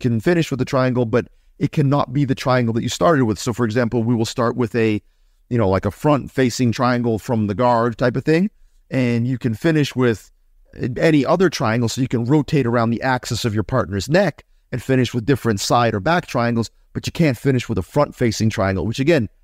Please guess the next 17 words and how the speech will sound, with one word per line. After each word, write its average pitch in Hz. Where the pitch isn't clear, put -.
makes 131
you 135
a 120
lot 107
better 101
at 110
triangles, 143
because 110
if 104
you 117
ever 110
get 107
your 110
initial 107
triangle 104
shut 95
down, 143